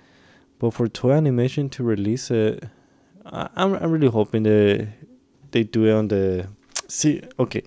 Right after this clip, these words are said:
So, the trailer is from Toei Animation and it has the subtitles. So, I'm hoping we also get it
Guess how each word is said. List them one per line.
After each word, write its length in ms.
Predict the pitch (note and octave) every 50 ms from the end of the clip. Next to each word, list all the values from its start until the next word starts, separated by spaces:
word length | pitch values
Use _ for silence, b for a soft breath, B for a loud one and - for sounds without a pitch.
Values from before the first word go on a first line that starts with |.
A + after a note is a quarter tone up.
| B B B B B B B B B B B B B B _ - -
So, 520 | - - - D3 C#3+ C#3 C#3 - - - - _ _ _ _ _ _ _ _ _ _ -
the 100 | C3+ B2
trailer 720 | - - - C3+ D3+ E3+ F#3+ G3+ G#3+ A3 G#3+ F#3+ - _ _ -
is 160 | C3 B2+ -
from 160 | - D3 C3+
Toei 200 | - - C3+ C3+
Animation 480 | C#3 B2+ A2+ A2+ A#2+ C3 C3+ - D#3 D3
and 120 | C3 A#2+
it 80 | G#2+ -
has 220 | - A#2+ A2+ -
the 80 | A#2+ G2+
subtitles. 840 | - - C3 A#2+ - - - G2 F#2+ - - - - - - - _ b b b b b b b b b b b b b b b _ _ _ _ _ -
So, 400 | - - C#3 B2+ B2 - - - -
I'm 180 | B2+ C#3 D3+ C3+
hoping 480 | A2+ B2+ C3+ C3+ C3+ - B2+ A#2 A2+
we 80 | A2+ A2+
also 300 | G#2+ A2 G#2+ - - A2+
get 360 | - _ - A2+ G#2+ G#2+ G#2
it 320 | A2+ A2 G#2+ G#2+ - -